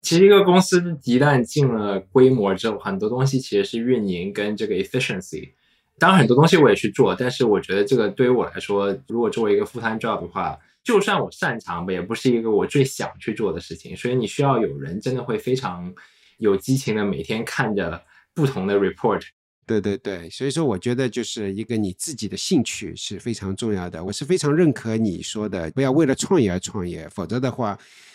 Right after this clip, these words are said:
Speaker 2: 即使 Databricks 今天三百九十亿估值的一个公司，也是经过几年暗无天日，也不知道是不是有希望。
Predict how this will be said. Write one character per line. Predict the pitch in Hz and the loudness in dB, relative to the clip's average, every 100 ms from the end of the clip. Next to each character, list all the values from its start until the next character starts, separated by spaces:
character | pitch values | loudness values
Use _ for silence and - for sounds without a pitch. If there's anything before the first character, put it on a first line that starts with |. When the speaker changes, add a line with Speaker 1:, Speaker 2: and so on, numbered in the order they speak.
| _ - | _ -6
Speaker 2:
即 | 220 | -4
使 | - 139 | -2 -4
Databricks | - 160 160 117 135 101 - | 0 2 2 6 4 4 2
今 | 131 | 4
天 | 123 127 | 6 4
三 | 143 131 | 4 4
百 | 123 | 4
九 | 120 95 | 2 0
十 | - 123 | 2 0
亿 | 110 - - | 0 -2 -2
估 | 117 | -2
值 | - 92 | -2 -4
的 | 101 | -2
一 | 92 | -2
个 | 92 | -6
公 | - 92 | -2 -4
司， | 90 - 95 92 - _ | -2 -4 -4 -6 -12 _
也 | 110 | -6
是 | 107 185 | -2 -2
经 | 180 180 | 6 6
过 | 160 | 6
几 | 127 - 101 | 2 0 -2
年 | 92 92 104 113 - - _ | -2 -2 -4 -6 -10 -20 _
暗 | - 131 | -2 2
无 | 110 120 | 2 0
天 | - 127 | 2 4
日， | 127 123 101 | 6 4 2
也 | 95 | -2
不 | 95 113 | -6 -6
知 | - | -4
道 | 113 | -4
是 | 107 110 | -4 -4
不 | 110 | 0
是 | 120 | 0
有 | 87 | 0
希 | - - | -4 -4
望。 | 113 113 98 | -2 -2 -4